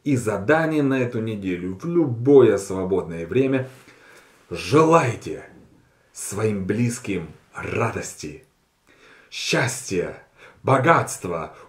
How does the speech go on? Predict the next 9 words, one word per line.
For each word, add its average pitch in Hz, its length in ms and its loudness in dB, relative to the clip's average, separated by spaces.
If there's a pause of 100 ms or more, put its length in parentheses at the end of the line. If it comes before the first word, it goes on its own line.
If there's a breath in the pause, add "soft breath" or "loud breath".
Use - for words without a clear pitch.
успеха 135 1000 2 (320 soft breath)
своей 151 280 6
жене, 131 420 6
своему 143 360 6
мужу, 143 360 4
своим 147 340 2
детям, 131 340 6
своим 147 360 2
родителям. 135 680 2